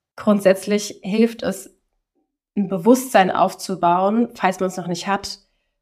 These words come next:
für die Ausgaben, die man eben tätigt. Also ein, ein Gefühl dafür zu entwickeln, wie viel man sich leisten kann oder auch,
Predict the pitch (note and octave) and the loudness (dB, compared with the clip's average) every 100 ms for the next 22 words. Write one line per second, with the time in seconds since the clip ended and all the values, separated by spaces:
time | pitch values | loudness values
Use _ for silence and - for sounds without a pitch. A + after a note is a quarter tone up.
0 | _ _ G3+ G3 G3 F#3+ F#3 G3 - F#3 | _ _ -2 0 0 2 2 2 0 0
1 | F3+ F3 F3 F3 F3 F3 F3 E3+ E3+ F3 | 2 2 0 0 0 2 2 0 -2 -2
2 | - G3 - E3+ - - F3 F3+ E3 F#3 | -2 -2 -2 -6 -6 -6 -4 -4 -4 -4
3 | F3 F3 F3 F3 - A#3+ A3+ A3+ G3+ - | -6 -8 -8 -6 2 4 4 0 -6 -2
4 | F3 F#3+ G#3 G#3+ G3 F#3 F3 A3 G#3 F#3 | -2 -4 -6 -2 -2 -2 -6 -2 0 0
5 | F3+ F3+ - E3+ E3+ F3 - F#3+ F#3 F3+ | -2 -6 0 -2 -2 -10 -2 0 2 0
6 | E3+ E3 E3+ E3+ - | 0 -2 -2 -4 -10